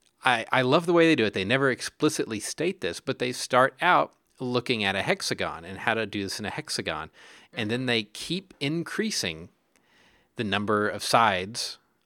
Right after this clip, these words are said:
on this thing until it gets close to a sphere, and then they generalize, or a disc, a circle, and then they generalize to the circle, which should sound like calculus.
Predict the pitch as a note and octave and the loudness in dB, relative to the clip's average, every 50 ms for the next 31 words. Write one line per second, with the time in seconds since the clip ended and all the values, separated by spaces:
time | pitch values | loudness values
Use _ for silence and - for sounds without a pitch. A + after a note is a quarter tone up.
0 | _ - A2+ G2+ F#2+ G2 G#2+ A2 - - - D3+ B2+ G#2 G#2 A2+ A#2 _ _ _ | _ -6 -6 -6 -4 -6 -6 -6 -6 -2 0 0 0 0 0 -4 -8 _ _ _
1 | _ - A#2 G#2 - - A#2+ A2 G2+ G2+ A2 A2 - - - - _ - - - | _ -10 -10 -8 -4 -2 -2 -2 -2 -2 -4 -6 -6 -6 -8 -8 _ -18 -18 -10
2 | - - G#2 F#2+ - - G#2+ F#2 - - - - - F3+ F3 C#3 G#2+ G#2 - A2+ | -6 -4 -4 -4 -4 -6 -6 -6 -6 -6 -6 -2 -2 0 2 4 2 2 0 -2
3 | A2+ G#2+ G#2 G2 F#2 - - C3 C3+ B2 A2+ G#2+ G2+ G2 F#2+ F#2+ F#2+ G2 - - | -4 -4 -6 -6 -4 -2 -2 0 0 0 0 0 2 2 2 0 -2 -2 -4 -6
4 | - - G#2+ F#2 E2+ F#2+ F2+ - B2+ A#2 G2 F2+ - - _ - _ - - - | -4 -2 -2 -2 -2 -6 -6 -4 -2 -2 -2 -2 -6 -10 _ -20 _ -14 -12 -8
5 | - - B2 A2 - E2+ E2 F2+ G#2+ A2 G#2+ G#2 G2+ G2 - - C#3 D3+ C3 A2 | -4 -4 -4 -4 -4 -6 -8 -8 -6 -8 -6 -4 -4 -4 -2 -2 -2 -2 -2 -2
6 | F#2+ F2+ F2 F2 F#2 - - - F#2 F2+ - - D#3+ D#3+ D#3 - F2+ D#2+ - _ | -2 -2 -2 -4 -4 -8 -8 -8 -8 -6 -2 0 0 0 0 -2 -6 -8 -8 _
7 | _ - - - - - - - - _ - A#2+ A#2+ A2 - - - - - - | _ -20 -20 -20 -20 -20 -20 -20 -20 _ -6 -6 -4 -4 -2 -4 -4 -4 -4 -2
8 | - B2 B2 B2 B2+ B2 A#2 - - - G#2+ G#2 G2+ G2+ G2 F#2 E2+ E2+ F2+ _ | 0 0 0 0 -2 -4 -8 -6 -4 -2 -2 -2 -2 -6 -6 -6 -6 -6 -8 _
9 | _ - - E2 D#2 - - - C#2 B1+ C2+ - - - | _ -12 -10 -8 -8 -10 -12 -18 -18 -16 -14 -14 -16 -16